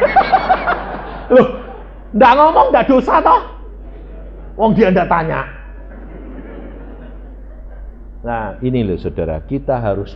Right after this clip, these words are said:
cerdik di sini. Di samping kita harus cerdik, kita masih punya pengharapan dan percaya kepada Allahmu. Dia yang mengatur segala-galanya.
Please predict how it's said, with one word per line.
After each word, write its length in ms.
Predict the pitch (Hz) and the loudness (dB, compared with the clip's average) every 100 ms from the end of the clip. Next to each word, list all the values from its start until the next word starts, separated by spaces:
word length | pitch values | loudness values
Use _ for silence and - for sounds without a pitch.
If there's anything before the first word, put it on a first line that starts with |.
| - | -10
cerdik 560 | 120 - - - - - - | -10 -10 -12 -10 -10 -12 -14
di 160 | 87 | -14
sini. 280 | 78 82 73 - - - - - - - - - - - - - - - - - | -14 -14 -14 -16 -16 -16 -16 -16 -16 -16 -18 -18 -18 -18 -16 -16 -16 -16 -16 0
Di 80 | 190 | 2
samping 960 | 202 - 330 403 381 - 381 339 311 - | 2 4 6 6 4 4 6 8 6 4
kita 320 | 277 240 214 | 4 6 6
harus 160 | 202 190 | 6 2
cerdik, 720 | 220 165 - 131 131 139 - - - | 2 0 0 0 0 -2 -8 -16 -12
kita 320 | 127 120 107 | -8 -6 -4
masih 320 | 90 92 90 92 | -6 -8 -10 -12
punya 240 | 90 87 80 | -12 -10 -10
pengharapan 800 | 85 80 73 82 - 90 82 80 | -12 -10 -8 -8 -8 -8 -10 -12
dan 160 | 76 | -12
percaya 560 | - - - - 101 92 | -12 -14 -14 -14 -12 -12
kepada 400 | 82 82 82 78 82 | -12 -12 -12 -12 -12
Allahmu. 440 | 80 78 - - - - - - - | -12 -12 -14 -14 -14 -14 -14 -14 -10
Dia 160 | 90 87 | -6 -6
yang 240 | 85 76 | -8 -12
mengatur 480 | 76 87 113 110 104 | -10 -10 -10 -8 -6
segala-galanya. 1500 | - - - - - - 76 73 71 69 73 67 64 - - | -4 -6 -6 -8 -8 -10 -12 -12 -14 -14 -14 -14 -14 -16 -16